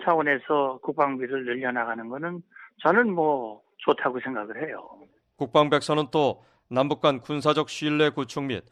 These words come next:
Speaker 2: 군비 통제 추진으로 평화 정착 토대 구축이란 부분을 새롭게 추가해 북한과 군사 협력 의지를 재확인했습니다. 김동혁 교수는 남북 간 경쟁에서 이미 한국은 훨씬 우위에 있기 때문에 자신감을 바탕으로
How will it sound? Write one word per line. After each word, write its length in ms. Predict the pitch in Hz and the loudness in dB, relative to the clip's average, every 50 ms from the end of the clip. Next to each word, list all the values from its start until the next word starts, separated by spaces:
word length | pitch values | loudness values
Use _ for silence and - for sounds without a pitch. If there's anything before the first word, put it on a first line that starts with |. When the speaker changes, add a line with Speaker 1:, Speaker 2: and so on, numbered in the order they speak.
| _ _ _ _ _ | _ _ _ _ _
Speaker 2:
군비 360 | - 139 143 139 156 147 - | -6 -6 -2 -2 -2 -2 -2
통제 320 | 151 147 143 139 143 143 | -4 -4 -4 0 -2 -2
추진으로 580 | 135 - 151 123 127 139 135 127 104 78 - _ _ _ _ _ _ _ | -2 -2 -6 -6 -4 -4 -2 -2 -4 -4 -6 _ _ _ _ _ _ _
평화 300 | - - 156 151 151 151 | -10 -6 0 4 4 4
정착 420 | 147 147 147 143 - - 147 - - | 4 2 -2 -2 -2 -2 -2 -2 -2
토대 240 | - 147 131 139 | -6 -4 -4 -4
구축이란 560 | 131 - 135 117 - - 123 131 135 139 139 127 | -4 -4 -8 -10 -10 -10 -6 -2 -2 -2 -2 -4
부분을 420 | - 131 113 131 127 123 104 92 | -8 -8 -6 -4 -4 -4 -4 -4
새롭게 420 | 87 - - 139 131 123 - 135 | -8 -8 -6 -6 -6 -4 -4 -6
추가해 480 | 123 - - - 127 123 120 113 95 - - _ _ _ _ _ _ _ | -6 -6 -8 -6 -4 -2 -2 -2 -4 -8 -12 _ _ _ _ _ _ _
북한과 480 | - 131 117 - 135 127 127 131 117 - | -12 -10 -4 -2 -2 0 0 -2 -2 -2
군사 340 | - - 139 131 147 147 143 | -4 -8 -8 -2 0 0 0
협력 360 | 135 135 147 147 135 - _ - | 0 0 -2 -4 -4 -6 _ -6
의지를 480 | 139 131 123 113 123 120 123 110 98 - _ | -4 -4 -4 -4 -4 -4 -4 -6 -8 -12 _
재확인했습니다. 880 | - - 131 120 117 98 107 101 98 90 - - 101 90 82 73 - _ _ _ _ _ _ _ _ _ _ _ _ _ _ - | -6 -4 -2 -2 -2 -4 -6 -8 -8 -10 -10 -12 -14 -14 -14 -16 -18 _ _ _ _ _ _ _ _ _ _ _ _ _ _ -6
김동혁 400 | 156 151 147 156 160 156 143 - | -4 0 2 2 2 2 2 0
교수는 380 | 151 143 - 151 120 101 107 - _ _ _ _ _ _ | -2 -2 -2 -6 -6 -6 -10 -14 _ _ _ _ _ _
남북 320 | _ 120 127 139 139 147 - | _ 0 0 2 2 2 2
간 160 | 170 160 156 | 2 2 4
경쟁에서 480 | 156 151 147 139 147 147 139 120 170 165 | 2 2 2 0 0 0 0 0 0 0
이미 220 | 147 156 170 151 | 0 0 0 -2
한국은 640 | 127 - 143 139 139 131 147 143 143 117 92 82 - - | -2 0 0 0 0 -2 -4 -4 -6 -6 -8 -10 -8 -4
훨씬 340 | - 143 - - 156 143 131 - | -4 -4 -4 -4 -6 -8 -8 -8
우위에 320 | 123 120 123 131 135 131 | -8 -8 -4 -2 -2 -2
있기 200 | 120 120 127 120 | -2 -4 -6 -8
때문에 320 | - 113 104 120 117 85 - - _ _ _ _ _ _ _ | -8 -8 -8 -8 -10 -10 -12 -16 _ _ _ _ _ _ _
자신감을 520 | - 127 123 - 151 135 139 135 151 147 | -6 -6 -4 -4 -2 0 0 0 2 2
바탕으로 480 | 131 131 127 - 135 131 123 104 80 | 2 0 0 -2 -6 -4 -4 -6 -6